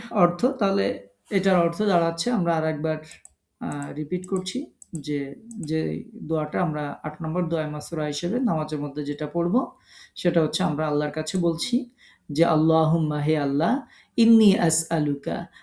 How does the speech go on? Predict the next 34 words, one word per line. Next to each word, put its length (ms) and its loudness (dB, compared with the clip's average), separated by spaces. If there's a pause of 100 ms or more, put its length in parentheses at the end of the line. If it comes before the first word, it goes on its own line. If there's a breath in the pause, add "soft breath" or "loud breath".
আমি 200 6
আপনার 340 6
কাছে 280 0
চাই, 360 -4
আমি 180 4
আপনার 340 0
কাছেই 400 4
প্রার্থনা 500 4
করি, 420 2 (240 loud breath)
বিআন্নী 680 6
আশহাদু, 560 2
কেননা 320 2
আমি 340 4
সাক্ষ্য 380 0
দিই 240 0
যে 180 2
আনতা, 600 -2 (360 soft breath)
আন্নাকা 520 2
আনতাল্লাহ, 920 -2 (320 soft breath)
নিশ্চয়ই 460 2
আপনিই 500 0
আল্লাহ। 360 -4 (260)
আমি 200 -2
আপনার 280 -6
কাছে 240 -6
এই 100 0
সাক্ষ্য 340 -6
দেই 320 0
বলেই 580 2
আমি 260 -2
আপনার 320 -6
কাছে 300 -6
প্রার্থনা 500 -6
করছি। 460 -14